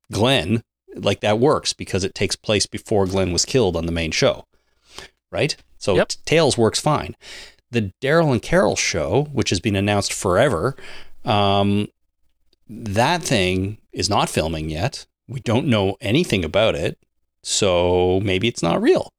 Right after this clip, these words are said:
Speaker 1: And the Me-, Me-, Megan, the Negan and Maggie show, same deal. Maybe it's not real, and they're just trying to throw us off.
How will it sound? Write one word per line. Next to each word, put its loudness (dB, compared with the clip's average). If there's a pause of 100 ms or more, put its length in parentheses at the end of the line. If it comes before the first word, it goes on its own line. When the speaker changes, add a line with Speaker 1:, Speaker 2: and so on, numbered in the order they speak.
Speaker 1:
And 0
the 4
Me-, 2
Me-, 2 (160)
Megan, 2 (160)
the -6
Negan 4
and 4
Maggie 2
show, 0
same 0
deal. 0
Maybe 0
it's 0
not 0
real, 2 (420)
and -2
they're 4
just 0
trying -4
to -6
throw -6
us -2
off. -10